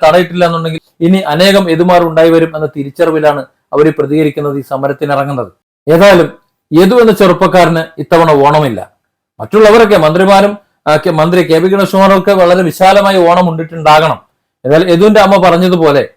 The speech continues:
യദുവിന്റെ അമ്മ പറഞ്ഞതുപോലെ യദു പട്ടിണിയിലാണ്, തിരുവോണ നാളിലും പട്ടിണിയിലാണ്. പക്ഷേ നിങ്ങളൊക്കെ സുഭിക്ഷമായി ഉണ്ണണം. നാളെ നിയമം എന്നത്, നീതി എന്നത് ഇവിടെ നടപ്പിലാകുമ്പോ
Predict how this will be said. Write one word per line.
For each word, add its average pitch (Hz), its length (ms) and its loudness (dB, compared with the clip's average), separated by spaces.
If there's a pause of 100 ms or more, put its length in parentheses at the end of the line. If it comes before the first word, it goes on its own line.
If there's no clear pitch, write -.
(140)
യദുവിന്റെ 185 300 0
അമ്മ 180 280 2
പറഞ്ഞതുപോലെ 165 520 -2 (320)
യദു 175 480 0
പട്ടിണിയിലാണ്, 160 640 0 (140)
തിരുവോണ 156 320 -2
നാളിലും 151 420 0
പട്ടിണിയിലാണ്. 131 580 -4 (460)
പക്ഷേ 131 340 0 (280)
നിങ്ങളൊക്കെ 202 340 0
സുഭിക്ഷമായി 160 500 -2
ഉണ്ണണം. 131 420 -4 (480)
നാളെ 156 440 0 (300)
നിയമം 196 440 0
എന്നത്, 170 380 2 (360)
നീതി 196 320 2
എന്നത് 180 460 0
ഇവിടെ 170 240 -2
നടപ്പിലാകുമ്പോ 160 920 0